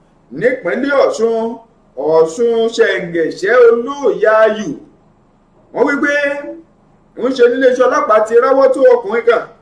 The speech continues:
eléyìí tó ṣekú pa odidi ìyàwó ilé. Wọ́n ní afurasí afiniṣètùtù ọlà ló jẹ́. Wọ́n ní orúkọ ẹ̀ á máa jẹ́ Tóògùn. Nígbà tí wọ́n ní wọ́n gba mú ṣíkún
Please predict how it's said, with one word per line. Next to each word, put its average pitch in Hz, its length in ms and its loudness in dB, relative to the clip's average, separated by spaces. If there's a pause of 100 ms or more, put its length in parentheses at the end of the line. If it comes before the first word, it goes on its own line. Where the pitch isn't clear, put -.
(460)
eléyìí 247 320 0
tó 262 160 -4
ṣekú 247 360 0
pa 247 160 2
odidi 233 340 0
ìyàwó 170 400 0
ilé. 285 240 4 (960)
Wọ́n 196 160 -8
ní 233 100 -6
afurasí 214 680 0
afiniṣètùtù 214 840 -4
ọlà 220 240 2
ló - 160 0
jẹ́. 269 260 0 (1040)
Wọ́n 220 100 -2
ní 269 100 -4
orúkọ 247 280 4
ẹ̀ 175 100 2
á 196 80 0
máa 240 140 0
jẹ́ 262 200 2
Tóògùn. 277 520 -6 (760)
Nígbà 247 340 -2
tí - 160 -4
wọ́n 262 200 0
ní 262 160 -4
wọ́n 262 220 2
gba 233 180 2
mú 247 140 0
ṣíkún 294 400 -2